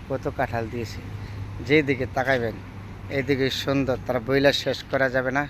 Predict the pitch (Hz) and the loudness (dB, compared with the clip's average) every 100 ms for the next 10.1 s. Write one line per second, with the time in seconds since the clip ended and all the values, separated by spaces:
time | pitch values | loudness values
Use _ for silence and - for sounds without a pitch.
0 | - - - - - - - 143 131 127 | -8 -16 -16 -18 -18 -14 -6 0 2 2
1 | 127 123 104 113 110 101 - - - - | 2 0 -2 -6 -6 -10 -14 -18 -18 -18
2 | - - - - 139 202 208 165 156 165 | -18 -18 -20 -10 -4 0 0 4 8 10
3 | 170 160 156 156 147 - 151 110 120 135 | 10 6 4 4 2 2 0 2 0 2
4 | 131 135 135 135 120 131 127 127 147 - | 2 0 0 -2 -2 -6 -2 -2 -2 -8
5 | - - - - - 131 - 139 131 127 | -16 -20 -20 -18 -4 -4 -2 -2 0 -2
6 | 127 123 131 131 123 123 120 120 113 107 | -4 -4 -2 -2 -2 -4 -2 -4 -6 -10
7 | 104 - 120 127 131 131 - 139 143 139 | -8 -8 -6 -2 -2 -2 -4 -2 0 2
8 | 143 135 139 139 143 143 131 - - - | 2 0 0 0 0 -2 -6 -12 -18 -4
9 | 147 185 226 214 175 156 147 147 - 139 | 0 2 2 2 4 4 6 4 4 0